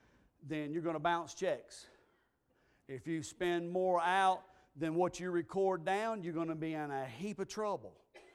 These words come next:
You're gonna be in a mess. Well, that's what the Holy Spirit does with us. The Holy Spirit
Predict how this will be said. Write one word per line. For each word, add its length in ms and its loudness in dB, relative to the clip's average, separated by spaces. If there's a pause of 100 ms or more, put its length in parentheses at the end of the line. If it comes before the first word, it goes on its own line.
(300)
You're 160 2
gonna 220 2
be 280 0
in 180 0
a 200 -2 (120)
mess. 840 -2 (880)
Well, 140 -2
that's 300 6
what 220 0
the 80 -6
Holy 400 0
Spirit 640 -4
does 320 2
with 280 -2
us. 500 -6
The 100 -4
Holy 360 0
Spirit 600 -4